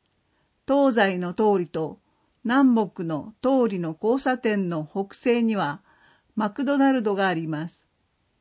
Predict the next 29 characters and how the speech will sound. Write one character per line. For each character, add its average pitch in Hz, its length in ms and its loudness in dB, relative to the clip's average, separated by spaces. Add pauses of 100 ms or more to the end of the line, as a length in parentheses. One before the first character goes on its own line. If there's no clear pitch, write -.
(520)
東 269 280 2
西 196 220 2
の 180 120 -6
通 214 300 2
り 165 160 -4
を 160 260 -6
東 220 560 -4
へ、 156 220 -2 (580)
亀 247 340 4
山 269 300 4
方 247 300 2
面 180 280 -2
へ 165 120 -6
進 190 400 -6
み、 156 180 -4 (580)
交 262 220 2
差 269 160 0
点 208 300 -2
を 180 60 -4
越 180 260 -4
え 220 40 0
る 208 140 -4
と、 185 300 -4 (400)
左 240 500 0
手 240 160 4
に 226 300 0 (240)
順 220 320 2
番 220 320 0
に 202 260 -4